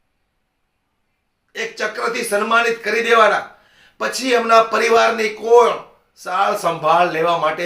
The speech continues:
જાય છે? કોઈ ક્યાંય જતું નથી.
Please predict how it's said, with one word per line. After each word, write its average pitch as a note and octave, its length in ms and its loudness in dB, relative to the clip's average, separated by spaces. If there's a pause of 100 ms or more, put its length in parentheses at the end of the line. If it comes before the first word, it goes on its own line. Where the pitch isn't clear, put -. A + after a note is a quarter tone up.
જાય C#3+ 300 0
છે? E3+ 280 -6 (1300)
કોઈ A#3+ 300 0
ક્યાંય G#3+ 400 -2
જતું G3 340 -4
નથી. A3 540 -6